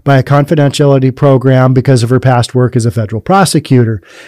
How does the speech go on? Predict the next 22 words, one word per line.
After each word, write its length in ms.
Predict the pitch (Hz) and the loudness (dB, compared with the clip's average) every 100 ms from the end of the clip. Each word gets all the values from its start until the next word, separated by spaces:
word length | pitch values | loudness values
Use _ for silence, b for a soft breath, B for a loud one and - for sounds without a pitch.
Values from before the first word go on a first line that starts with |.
| B | B
And 100 | 139 | 2
yet 140 | 135 | 4
one 100 | 131 | 2
of 60 | 123 | 2
the 60 | 110 | 0
Seattle 500 | 135 123 120 143 156 | 0 2 0 -4 -6
City 260 | 143 120 | -2 0
Council 320 | 107 123 - | 0 -2 0
members, 600 | 117 294 247 175 180 147 - b b b - | 0 2 2 4 4 0 -10 b b b -6
Shama 240 | 135 131 | 0 0
Sawant, 560 | 160 247 - 202 202 _ _ _ - | 0 2 2 2 0 _ _ _ -4
took 160 | 156 | 0
a 60 | 208 | 2
march 280 | 240 262 - | 2 0 0
there. 300 | 160 101 - _ _ _ _ _ _ _ _ | 0 0 -10 _ _ _ _ _ _ _ _
Mm, 260 | 190 143 85 _ _ _ - | -2 -2 -4 _ _ _ -4
that's 240 | 135 - | -4 -4
nice. 320 | 110 92 - - | -10 -10 -16 -2
That's 220 | 151 139 | -2 -2
a 40 | |
nice 220 | 113 92 | -6 -6
touch. 320 | - 90 - | -14 -18 -18